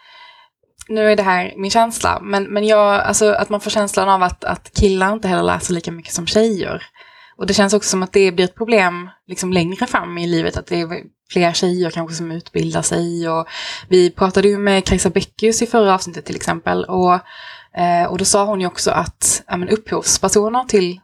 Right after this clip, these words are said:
till böcker som skrivs idag är övervägande kvinnor. Om det påverkar någonting.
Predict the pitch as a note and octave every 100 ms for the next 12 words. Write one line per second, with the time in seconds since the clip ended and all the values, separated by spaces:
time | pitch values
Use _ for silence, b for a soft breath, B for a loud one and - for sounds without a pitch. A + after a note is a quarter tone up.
0 | - G3 F#3+ - F#3 F3+ - F#3+ - G#3
1 | F3 F3 - E3 E3 E3+ - _ _ F3
2 | E3+ E3 E3 E3 F3 - C4+ A3+ - -
3 | B B B B - F#3 F3+ G3+ C#4 C4+
4 | - F3 F3 E3+ - -